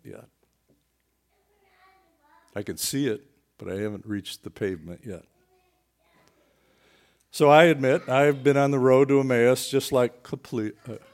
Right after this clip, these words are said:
Cleopas, and as Cleopas walked, a stranger joined them.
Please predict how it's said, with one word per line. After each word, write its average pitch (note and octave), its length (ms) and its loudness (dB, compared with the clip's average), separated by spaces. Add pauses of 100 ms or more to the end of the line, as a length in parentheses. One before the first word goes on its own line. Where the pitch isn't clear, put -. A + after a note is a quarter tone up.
(1300)
Cleopas, C3 680 0
and B2 120 -2
as A#2 320 -8
Cleopas E3+ 600 2
walked, C3 460 2
a A#2 40 -6
stranger B2+ 680 -4
joined A2+ 420 -4
them. G#2 240 -8